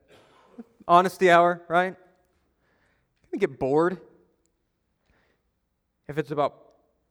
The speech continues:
about people that we're not a part of, right? You start reading about the people of Tyre and the people of Assyria and the ancient people of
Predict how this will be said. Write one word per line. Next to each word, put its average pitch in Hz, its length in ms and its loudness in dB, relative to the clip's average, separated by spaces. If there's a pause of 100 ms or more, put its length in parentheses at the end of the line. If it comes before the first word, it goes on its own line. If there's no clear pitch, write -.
(120)
about 139 360 -6
people 151 400 -6
that 131 120 -6
we're 139 120 -6
not 139 160 -6
a - 20 -12
part 139 300 -4
of, 139 160 -4
right? 151 160 -2
You 156 100 -10
start 151 240 -8
reading 147 300 -8
about 135 320 -4 (320)
the 131 80 -14
people 147 320 -10
of - 100 -14
Tyre 127 520 -6
and 120 140 -16
the 117 80 -20 (280)
people 160 240 -4
of 131 80 -6
Assyria 127 680 -6 (920)
and 131 80 -18
the - 100 -12
ancient 170 400 -8 (1160)
people 147 280 -4
of 131 140 -6